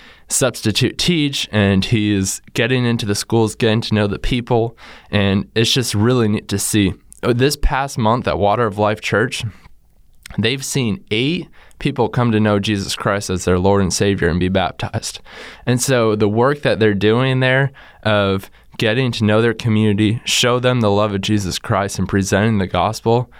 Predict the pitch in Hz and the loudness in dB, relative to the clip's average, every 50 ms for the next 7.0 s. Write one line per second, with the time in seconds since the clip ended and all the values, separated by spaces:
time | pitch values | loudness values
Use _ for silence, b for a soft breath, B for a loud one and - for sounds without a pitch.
0 | B B B B B - 123 123 117 - 113 110 117 117 110 104 98 95 98 95 | B B B B B -2 -2 -2 0 0 0 2 2 4 4 4 4 4 4 4
1 | 92 92 92 95 - - 98 - - - - 107 107 104 104 - - 113 117 117 | 2 0 0 -2 -2 -4 -4 -6 -4 -2 0 2 2 2 0 0 0 2 2 4
2 | 113 107 104 104 73 - - - 107 - - - 95 90 104 107 B B B B | 4 2 2 0 -2 -4 -2 -2 -2 -2 0 0 0 0 0 -4 B B B B
3 | B B B B B B - 107 127 139 139 135 139 147 160 165 170 156 147 151 | B B B B B B -4 -2 0 0 2 0 0 0 0 0 0 0 0 0
4 | 156 151 135 127 120 - - 143 131 - - 147 139 131 120 127 127 123 120 117 | 0 0 0 0 -2 0 -2 -2 -2 0 0 0 0 2 2 2 2 2 2 2
5 | 113 120 120 123 123 - 131 127 123 127 - 139 123 131 127 131 135 131 - - | 2 2 2 0 0 -2 -4 -4 -4 -2 -2 -2 -2 -2 -2 -4 -4 -4 -4 -4
6 | 101 101 92 - 123 117 120 - 123 117 110 107 - - - 127 117 113 110 110 | -4 -2 0 0 0 -2 0 0 -2 0 0 -2 -4 -2 0 2 2 2 2 0